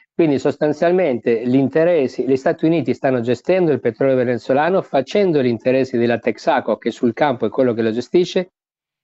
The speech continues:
l'estrazione è aumentata, e i soldi della vendita di questo petrolio vengono, diciamo, incassati dagli Stati Uniti, che poi li girano in parte al governo venezuelano.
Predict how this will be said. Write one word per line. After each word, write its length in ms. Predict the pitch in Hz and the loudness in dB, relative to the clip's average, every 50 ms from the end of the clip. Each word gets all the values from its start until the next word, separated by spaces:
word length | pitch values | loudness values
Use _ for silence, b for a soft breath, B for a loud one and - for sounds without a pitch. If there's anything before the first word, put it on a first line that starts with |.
| _ _ | _ _
l'estrazione 880 | - 139 170 160 - - 180 165 151 - - 196 196 190 165 139 127 127 | 0 0 0 0 0 0 0 -2 -2 -2 0 0 0 2 2 0 0 0
è 20 | 139 | 0
aumentata, 840 | 135 131 120 117 120 117 117 - 147 123 107 - - 170 185 185 _ _ _ _ _ _ _ _ _ _ _ _ _ _ _ _ _ - | 0 0 0 0 -2 -2 -2 -2 0 0 0 0 -2 -2 -2 -4 _ _ _ _ _ _ _ _ _ _ _ _ _ _ _ _ _ -4
e 120 | - - | 0 0
i 80 | 127 120 | 0 0
soldi 460 | - - 185 180 170 151 131 123 123 | 0 0 0 0 2 2 2 0 0
della 260 | 113 120 113 120 123 | 0 0 0 0 0
vendita 500 | 123 160 165 151 131 117 120 113 - 131 | 0 0 0 0 0 0 0 0 0 -2
di 120 | 117 123 120 | -2 0 0
questo 340 | - 135 127 - 165 151 | 0 -2 -2 0 -2 -2
petrolio 640 | - - 185 175 - 196 190 196 202 202 202 196 175 | -2 -2 -4 -2 0 0 2 2 2 2 2 0 0
vengono, 1160 | 147 151 165 165 170 156 170 175 170 175 170 165 160 151 147 139 131 131 127 123 123 120 120 120 | 0 0 0 0 0 0 0 0 2 2 2 2 2 0 2 2 2 2 0 0 -2 -2 -4 -4
diciamo, 600 | 113 120 127 127 123 - 156 135 131 123 120 104 107 117 123 - | -6 -6 -8 -8 -4 -2 -2 0 0 0 -2 -4 -4 -8 -6 -2
incassati 1000 | - 160 156 135 - 160 156 151 - - 202 160 135 113 - - 120 113 - _ _ _ _ _ _ _ | 0 0 0 0 0 0 -2 -2 -2 -2 0 0 0 -2 -2 -2 -2 -2 -2 _ _ _ _ _ _ _
dagli 320 | - 127 131 127 127 131 | -2 0 2 2 2 0
Stati 360 | 127 - - 151 143 - - | 0 0 -2 -2 0 0 0
Uniti, 540 | 175 175 175 175 175 165 - - 190 202 196 | 0 2 2 0 0 -2 -2 -2 -2 -2 -2
che 220 | 196 - 175 165 - | -2 -2 -2 -2 0
poi 400 | - 135 135 147 170 165 156 147 | 0 0 2 2 2 2 2 2
li 180 | 147 165 160 | 2 0 0
girano 600 | 135 135 135 135 139 135 143 139 139 139 135 143 | 0 2 2 2 2 2 0 0 0 0 0 0
in 160 | 165 170 156 | 0 0 -2
parte 400 | - - 120 113 113 113 - 143 | -2 -2 -2 -2 -2 -2 -2 -2
al 60 | 135 117 | 0 0
governo 340 | 123 123 131 123 123 120 | 0 0 0 0 -2 -2
venezuelano. 720 | 113 117 117 120 113 - - 131 117 113 104 107 113 110 | -2 -2 -2 -2 -4 -2 0 0 0 0 0 -2 -4 -6